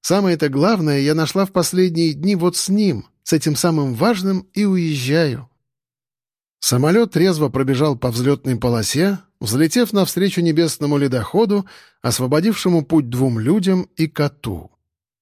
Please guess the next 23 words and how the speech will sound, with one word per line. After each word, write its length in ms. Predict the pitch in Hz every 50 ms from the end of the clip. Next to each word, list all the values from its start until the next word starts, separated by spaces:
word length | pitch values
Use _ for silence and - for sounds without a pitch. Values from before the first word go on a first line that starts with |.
| _ _ _ _ _ _ _ _ -
Ирина 320 | - 123 147 208 214 190 160
держала 420 | 135 139 127 120 151 175 165 151
переноску 520 | 123 - 139 139 139 143 143 - - - 131
на 120 | 131 123
коленях, 680 | 127 120 110 104 110 143 180 185 175 165 151 - - _ _ _ _ _ _ _ _ -
уговаривала 600 | 131 123 131 127 147 170 170 165 160 160 156 156 151
не 100 | 147 143
волноваться 640 | 135 135 131 131 131 135 160 170 160 - - 147
абсолютно 480 | 139 127 - - 135 160 175 165 - 151
невозмутимого 760 | 147 147 131 139 131 139 139 127 - 175 165 156 147 143 131
Семёна 420 | - - 127 135 143 143 135 120
Семёновича, 760 | 110 - 113 117 135 175 196 190 185 180 170 - - 165 156 - _ _ _ _ _ _ _ -
чуть 280 | - 208 226 190 -
поплакала, 580 | - 135 117 - 107 120 165 202 190 190 185 180
прощаясь 520 | - 175 170 156 - - 175 170 165 151
с 80 | 127 123
городом, 440 | 127 156 170 165 156 151 151 147 135
который 340 | 151 147 - 156 151 147
неожиданно 640 | 143 143 143 139 131 123 156 147 147 143 143 143 135
дал 180 | 135 147 143 135
ей 160 | 139 139 131
так 220 | - 143 127 -
много, 480 | - 127 131 143 147 143 127 135 135